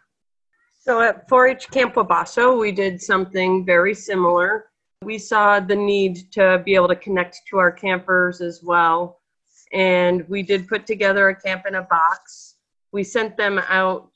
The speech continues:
to almost six hundred youth in our county and beyond. And we supplemented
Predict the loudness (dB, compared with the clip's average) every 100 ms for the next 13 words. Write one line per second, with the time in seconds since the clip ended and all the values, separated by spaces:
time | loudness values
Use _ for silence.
0 | -10 -4 -2 0 0 -2 -2 -6 -8 -4
1 | -4 -2 -2 -2 -4 -4 -2 -4 -8 -14
2 | -4 -2 0 -2 -2 0 2 0 -2 -4
3 | -4 -2 2 4 4 2 -4 -12 _ _
4 | _ _ _ _ -2 0 2 2 0 -2
5 | -6 -6 -6 -8 -10 -14 _ _ _ -6
6 | -4 -2 -2 -2 -2 0 -2 -4